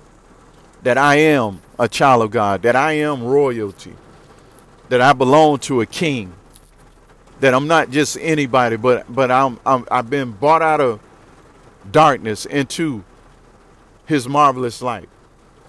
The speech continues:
He have instilled in me, uh, things, good things, that I can share everywhere I go. But in order to do that, I gotta uphold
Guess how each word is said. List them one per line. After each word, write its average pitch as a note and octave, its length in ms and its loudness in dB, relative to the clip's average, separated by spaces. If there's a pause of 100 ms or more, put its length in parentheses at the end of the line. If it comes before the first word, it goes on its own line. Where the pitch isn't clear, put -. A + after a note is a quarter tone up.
(1120)
He D3+ 140 2
have C#3 140 2
instilled E3 640 0
in C#3 180 0
me, C3 260 -2 (800)
uh, A#2 280 2
things, C#3+ 500 -2
good E3+ 220 4
things, A#2 560 -4 (680)
that C3 160 2
I C#3 140 4
can A#2+ 160 -4
share C3 520 2 (580)
everywhere C3+ 480 0
I A2+ 120 0
go. G#2 300 -4 (1200)
But C3 160 2
in C3+ 140 2
order D3+ 260 6
to B2+ 120 -2
do D3+ 220 0
that, C3 140 4
I B2+ 120 4
gotta A#2+ 260 2
uphold C#3 640 -4